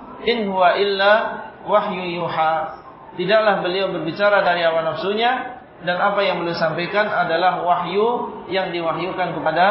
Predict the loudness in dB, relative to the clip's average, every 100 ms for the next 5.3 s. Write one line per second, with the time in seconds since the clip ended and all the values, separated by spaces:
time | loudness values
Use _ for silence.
0 | 2 -4 -8 -12 -8 -4 -2 -2 -4 -6
1 | -12 -10 -6 -4 -4 -4 0 4 4 4
2 | -6 -10 -14 -8 0 2 2 2 2 2
3 | 0 -2 -2 2 2 2 -2 -8 -8 -4
4 | -2 0 0 0 0 0 -4 -4 -2 -2
5 | -4 -8